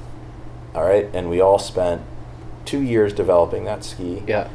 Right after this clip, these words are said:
Speaker 1: And then we all got together and tested it.
Speaker 2: Mm-hmm.
Speaker 1: I don't know that we would agree on what the best is, because all of us as individual skiers are looking for different things, and we enjoy different things.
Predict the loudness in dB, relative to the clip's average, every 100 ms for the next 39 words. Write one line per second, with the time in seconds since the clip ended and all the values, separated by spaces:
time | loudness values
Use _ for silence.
0 | -8 -6 -4 2 6 8 8 6 4 4
1 | 4 2 -2 -4 -4 -8 -8 -10 -12 -10
2 | -8 -8 -8 -12 -14 -14 -14 -14 -14 -14
3 | 0 2 4 6 6 4 0 -2 2 4
4 | 4 2 -2 -12 -12 -14 -14 -12 -12 -10
5 | 0 2 2 0 -2 0 -2 -2 0 0
6 | 0 -4 -8 -6 -4 -2 -2 -2 -10 -8
7 | 0 2 2 -2 -4 -4 -4 -8 -12 -12
8 | -14 -10 -8 -2 0 0 0 6 8 8
9 | 6 4 0 -4 -2 -4 -4 0 0 0
10 | 0 -2 -8 -2 0 0 -2 0 0 0
11 | -4 -6 -4 -4 -2 -4 -2 -4 -6 -6
12 | -8 -8 -6 -4 -4 -4 -6 -2 2 4
13 | 4 2 -2 -2 -8 -10 -10 -10 -12